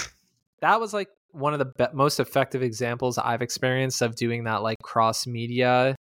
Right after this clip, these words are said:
Speaker 2: to also get you
Speaker 1: Synergy.
Speaker 2: interested in a newer thing. I thought the show was really good.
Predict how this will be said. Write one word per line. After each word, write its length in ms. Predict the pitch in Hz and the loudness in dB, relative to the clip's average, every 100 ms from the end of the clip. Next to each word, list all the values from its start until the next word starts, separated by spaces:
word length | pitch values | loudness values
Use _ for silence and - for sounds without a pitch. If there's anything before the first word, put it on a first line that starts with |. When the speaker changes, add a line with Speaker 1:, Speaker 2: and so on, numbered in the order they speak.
| _ _ _ | _ _ _
Speaker 2:
to 220 | - 127 110 | 0 4 6
also 320 | 110 - 127 | 4 2 0
get 240 | 123 123 | 0 0
you 100 | 135 127 | 4 4
Speaker 1:
Synergy. 140 | 160 | 4
Speaker 2:
interested 380 | 156 120 123 123 | 4 4 2 0
in 140 | 117 | -2
a 40 | 110 | -4
newer 300 | 117 127 143 | -4 -2 0
thing. 340 | - 175 180 | 0 0 0
I 60 | 123 | 0
thought 220 | 117 120 | 0 -2
the 80 | 123 | -4
show 240 | - 123 | -2 -2
was 180 | 139 127 | -2 -2
really 220 | 131 135 | -2 0
good. 240 | 127 147 | 0 -2